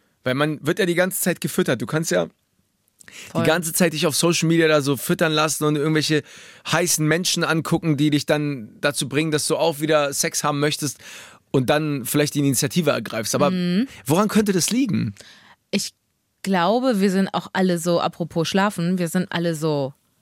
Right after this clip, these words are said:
Speaker 2: müde im Alltag geworden. Kann das sein?
Speaker 1: Ich bin
Speaker 2: Also,
Speaker 1: extrem
Speaker 2: dass man,
Speaker 1: müde im Alltag.
Speaker 2: Ja, dass man, also, also alle hasseln so viel, arbeiten viel, obwohl da ja auch immer wieder mehr darüber gesprochen wird, Work-Life-Balance, Vier-Tage-Woche und, und, und.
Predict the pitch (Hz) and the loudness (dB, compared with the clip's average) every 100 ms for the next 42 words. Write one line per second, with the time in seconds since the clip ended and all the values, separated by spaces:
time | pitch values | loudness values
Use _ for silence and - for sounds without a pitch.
0 | _ _ 156 160 185 339 214 151 135 147 | _ _ -2 2 4 4 2 0 -2 -2
1 | - 143 147 139 139 139 151 143 - 147 | -4 -6 -4 -4 -4 -4 -4 -4 -4 -2
2 | 226 339 - 135 143 139 - 160 147 139 | -2 -4 -4 0 2 4 4 4 4 2
3 | 131 127 127 120 226 269 320 240 233 220 | 2 2 2 2 2 2 2 0 2 2
4 | 202 - 190 - 180 180 - 202 190 - | 0 0 0 0 0 -2 -2 -2 -2 -4
5 | 269 311 269 262 - 254 - 233 247 233 | -2 0 2 0 0 0 2 2 0 -2
6 | - 254 208 190 190 196 208 160 233 220 | -2 0 0 2 2 2 2 2 0 2
7 | 208 202 202 202 202 202 190 190 190 190 | 2 2 2 4 4 2 2 0 0 0
8 | 196 190 175 175 170 208 214 - 190 185 | 2 2 2 0 2 2 0 0 0 0
9 | - 180 226 214 190 180 180 180 196 151 | 0 0 0 0 0 0 0 2 2 2
10 | 226 | -2